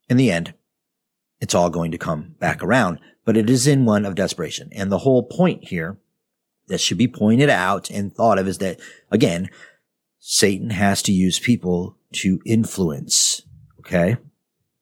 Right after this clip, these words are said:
We had, I won't, he, Timothy does a great job of going back into the book of Enoch and talking about all these different cutting of roots and that we've, we've gone through, and what, how Satan used that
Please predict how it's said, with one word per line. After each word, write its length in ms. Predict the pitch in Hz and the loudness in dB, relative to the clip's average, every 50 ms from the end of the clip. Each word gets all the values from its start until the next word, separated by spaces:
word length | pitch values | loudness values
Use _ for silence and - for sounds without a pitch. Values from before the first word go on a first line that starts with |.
| _ _ _ _ _ _ _ _ _ _ _ _ _ _ _ _ _ _ | _ _ _ _ _ _ _ _ _ _ _ _ _ _ _ _ _ _
We 260 | - 95 104 110 117 | -2 0 2 4 4
had, 540 | 107 101 120 113 104 101 101 98 95 95 - - | 4 4 2 4 4 4 2 2 0 -2 -6 -2
I 180 | - 98 104 | 0 2 4
won't, 340 | 107 107 113 123 123 - - | 6 6 4 4 0 -2 -10
he, 240 | - - - 123 - | -14 -2 -2 -2 -2
Timothy 320 | - - 135 120 113 120 | 0 0 2 2 4 4
does 140 | 117 107 90 | 2 2 0
a 20 | 92 | 0
great 240 | - 104 104 110 98 | 0 2 2 2 2
job 300 | - 113 104 107 107 104 | 2 0 2 2 0 0
of 60 | 92 | -2
going 260 | 95 98 101 98 90 | -2 -2 -2 -2 0
back 260 | 101 98 95 92 - | 0 0 0 0 0
into 460 | 98 98 87 - - 107 101 101 101 | -2 -2 -2 -2 -2 0 0 0 0
the 80 | 85 90 | -2 -4
book 180 | 78 92 78 - | -6 -6 -8 -8
of 80 | 85 | -10
Enoch 480 | 85 101 101 101 104 104 107 113 - - | -6 -4 -2 2 2 2 2 0 -2 -6
and 100 | - - | -14 -12
talking 440 | - - 90 95 92 - 117 110 113 | -6 -2 -2 -2 -2 -2 -2 0 0
about 400 | 98 98 110 107 107 110 101 - | 2 2 2 4 4 2 0 0
all 240 | - 98 95 98 104 | 0 2 2 2 2
these 280 | 92 107 98 92 - | 2 0 0 0 -2
different 560 | - - 95 - - 98 87 87 87 - - - _ _ _ _ | -2 -4 -4 -2 -2 -2 -2 -2 -4 -6 -12 -14 _ _ _ _
cutting 300 | - - 104 90 90 90 | -8 -4 -2 -2 -2 -2
of 200 | 87 80 - - | -4 -6 -2 2
roots 420 | 131 151 160 160 - - - - | 4 4 4 4 2 -2 -6 -4
and 220 | 104 90 90 90 92 | -4 -4 -6 -6 -8
that 120 | 101 90 | -12 -8
we've, 240 | 87 98 101 92 82 | -2 0 0 0 0
we've 240 | 82 95 95 87 82 | 0 0 0 0 2
gone 460 | - 104 95 90 87 85 82 80 - _ _ _ _ _ _ _ _ _ - | 2 2 4 4 2 0 -2 -6 -10 _ _ _ _ _ _ _ _ _ -8
through, 360 | - 95 90 73 69 69 _ _ _ _ _ _ _ _ _ _ _ _ _ _ | -2 -2 -2 -2 -2 -6 _ _ _ _ _ _ _ _ _ _ _ _ _ _
and 340 | - 110 104 98 98 98 95 | -2 0 2 2 2 2 2
what, 460 | 92 98 101 101 - - - - - - _ _ _ _ _ _ _ _ | 2 2 2 2 0 -2 -8 -10 -10 -10 _ _ _ _ _ _ _ _
how 560 | - - 120 110 104 104 104 104 92 - - _ | -6 -2 0 2 2 4 2 2 0 -4 -8 _
Satan 500 | _ - - - - 113 107 - - 95 | _ -4 -2 0 2 2 0 -2 -4 -6
used 480 | 95 98 127 165 190 208 208 - - - | -2 0 2 2 4 2 2 0 -2 -8
that 340 | - - 73 71 - - | -8 -8 -8 -8 -10 -12